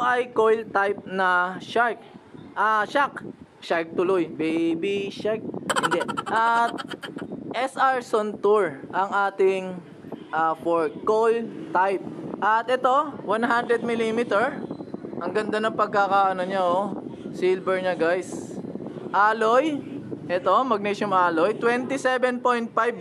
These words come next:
boost. Ayan. Hindi ko alam kung ano yung boost, pero alam ko yung boost, eh, ano, eh. Ah, parang mas mahalaki siya compared do sa normal. And X R,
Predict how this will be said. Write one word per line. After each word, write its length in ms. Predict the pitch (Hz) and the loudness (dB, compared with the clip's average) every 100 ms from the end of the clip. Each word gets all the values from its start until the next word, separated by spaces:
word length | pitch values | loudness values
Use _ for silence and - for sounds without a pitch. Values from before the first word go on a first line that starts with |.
| 143 | 2
boost. 540 | 196 285 - - 180 - - - - - - | 4 4 0 -14 -16 -14 -14 -14 -16 -10 -4
Ayan. 560 | 156 160 196 185 156 147 - | 0 2 2 -2 -8 -12 -10
Hindi 160 | 147 | -4
ko 160 | 165 196 | 2 2
alam 160 | 226 208 | 4 2
kung 80 | |
ano 160 | 196 190 | 0 0
yung 80 | 170 | 0
boost, 240 | 190 226 | 0 0
pero 240 | - 190 196 | 0 2 4
alam 240 | 208 202 | 2 2
ko 80 | 226 | 0
yung 160 | 226 | 0
boost, 240 | 202 233 226 | -2 -2 0
eh, 80 | 202 | 0
ano, 160 | 214 | 0
eh. 160 | 233 170 - - - - - | -2 -4 -8 -18 -20 -20 -4
Ah, 480 | 185 196 196 196 | 2 4 4 4
parang 320 | 196 214 220 233 | 2 2 2 0
mas 240 | 226 220 | -2 0
mahalaki 640 | 220 214 214 208 214 208 | 2 4 4 2 0 -4
siya 320 | 214 190 196 - - - - - - - - - | -2 2 2 0 -10 -14 -18 -12 -10 -12 -16 -4
compared 480 | 196 220 226 220 | -4 0 2 2
do 80 | 214 | 0
sa 160 | 220 202 | 0 2
normal. 480 | 185 185 165 208 214 - - - - | 2 4 4 2 0 -8 -16 -16 -8
And 160 | - 196 185 | -4 -4 -2
X 240 | 240 247 | -4 0
R, 560 | 233 240 247 247 254 | 4 6 6 4 0